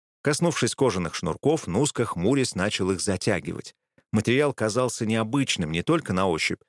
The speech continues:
но и энергетически. В кровь лекаря в одно мгновение влилось столько светлой "Д", что он аж подскочил на месте, а волосы на голове зашевелились. Когда корсет впился в тело Сина так, что Хованец с сомнением думал о том, может ли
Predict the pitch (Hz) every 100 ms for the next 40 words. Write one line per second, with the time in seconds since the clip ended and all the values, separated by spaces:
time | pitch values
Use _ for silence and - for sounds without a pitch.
0 | _ - 110 110 117 107 98 92 101 110
1 | 165 98 - - - _ _ - 107 104
2 | - 95 117 104 95 87 85 107 90 73
3 | 87 117 135 120 95 110 110 - 143 160
4 | - 110 113 113 92 92 85 151 - 110
5 | 113 107 - _ _ 143 - - 117 -
6 | 127 123 143 120 - 87 - _ _ -
7 | 85 107 147 131 113 90 90 80 69 _
8 | - 92 101 101 87 73 65 71 - -
9 | _ _ _ _ _ - 95 113 131 113
10 | - 117 110 - - 113 - 101 - -
11 | 101 90 - 107 90 85 - 104 - -
12 | 85 90 87 104 90 - 98 95 104 95
13 | 92 104 98 90 87 110 87 82 95 90
14 | - 95